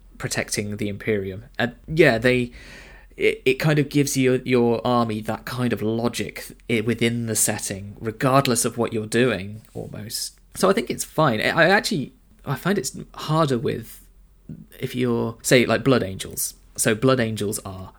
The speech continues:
a chapter of Space Marines. Here is all the lore about Blood Angels. I've just read, um, or listened to one of the Dante books, the one of the more recent, uh, Darkness in the Blood or something, and it explicitly, no, I won't say that,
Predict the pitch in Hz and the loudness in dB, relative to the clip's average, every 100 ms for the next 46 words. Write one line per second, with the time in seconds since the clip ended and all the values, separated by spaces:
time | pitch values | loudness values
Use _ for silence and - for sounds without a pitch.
0 | - - - - - - - - - - | -10 -6 -4 -6 -8 -8 -6 -6 -8 -10
1 | - - - - - 135 127 110 107 104 | -14 -14 -16 -18 0 4 4 4 0 0
2 | 101 92 90 95 - - - 82 - - | -2 -4 -6 -10 -10 -10 -10 -10 -12 -10
3 | - 113 107 - 98 104 - - - 104 | -8 -6 -4 -6 -6 -10 -10 -12 -10 -10
4 | 98 101 101 117 - - 52 - 113 104 | -10 -12 -16 -18 -20 -12 -8 -6 -4 -4
5 | 107 104 - - 104 104 98 104 - - | -4 -6 -6 -4 -2 -4 -6 -8 -12 -20
6 | - 107 117 110 101 107 104 98 - 92 | -16 -6 -4 -4 -4 -4 -4 -6 -8 -8
7 | - - - - - - 113 104 101 101 | -10 -10 -10 -6 -6 -4 -4 -4 -6 -8
8 | 98 98 - - - - - - - 117 | -8 -8 -8 -12 -12 -20 -20 -16 -4 -2
9 | 117 117 120 120 123 - 139 135 143 147 | -2 -4 -4 -4 -8 -4 0 2 2 0
10 | 156 160 - 196 202 - 175 175 190 - | -2 -6 -6 -10 -10 -4 -2 0 0 -2
11 | - 190 147 120 - 104 - - - 131 | -2 0 0 -2 -4 -8 -8 -16 -8 -2
12 | 110 - - 123 113 - - 101 | -2 -2 0 2 2 -2 -6 -8